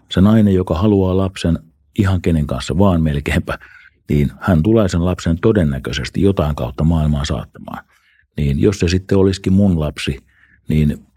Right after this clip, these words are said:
ei se spermapankki rakasta yhtään enempää sitä lasta kuin minäkään.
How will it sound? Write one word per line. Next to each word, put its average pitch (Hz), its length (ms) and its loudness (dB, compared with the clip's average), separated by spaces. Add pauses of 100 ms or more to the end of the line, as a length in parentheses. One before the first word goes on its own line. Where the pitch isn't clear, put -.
(140)
ei 92 140 2
se 113 100 -2
spermapankki 85 760 0
rakasta 82 400 -4
yhtään 82 420 0
enempää 62 420 0
sitä - 180 -10
lasta - 400 -12 (440)
kuin 76 120 0
minäkään. 69 560 -4